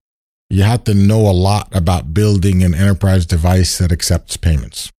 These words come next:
We like the payment terminal because it's the most necessary device that any merchant can have.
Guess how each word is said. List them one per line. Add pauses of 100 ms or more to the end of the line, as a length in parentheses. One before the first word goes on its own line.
(520)
We
like
the
payment
terminal
because
it's
the
most
necessary
device
that
any
merchant
can
have.